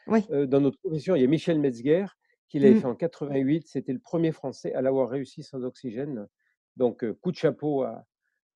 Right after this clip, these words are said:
Speaker 2: à Michel Metzger qui l'avait fait, heu, ouais, à l'époque sans
Speaker 1: Et que,
Speaker 2: oxygène.
Speaker 1: qui,
Speaker 2: C'est
Speaker 1: qui,
Speaker 2: vraiment un,
Speaker 1: qui est un
Speaker 2: un
Speaker 1: confrère à
Speaker 2: challenge,
Speaker 1: nous ?
Speaker 2: un exploit pour moi.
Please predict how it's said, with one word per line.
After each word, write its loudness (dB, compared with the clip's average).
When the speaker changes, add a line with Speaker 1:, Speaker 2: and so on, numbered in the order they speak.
Speaker 2:
à -6
Michel -2
Metzger 4
qui -10
l'avait 0
fait, 0
heu, -2
ouais, -6
à -10
l'époque -8
sans -6
Speaker 1:
Et 4
que, 2
Speaker 2:
oxygène. 2
Speaker 1:
qui, -2
Speaker 2:
C'est -8
Speaker 1:
qui, -4
Speaker 2:
vraiment 0
un, -8
Speaker 1:
qui -4
est 4
un 6
Speaker 2:
un 2
Speaker 1:
confrère 0
à -
Speaker 2:
challenge, 4
Speaker 1:
nous ? -2
Speaker 2:
un 4
exploit 0
pour -20
moi. -16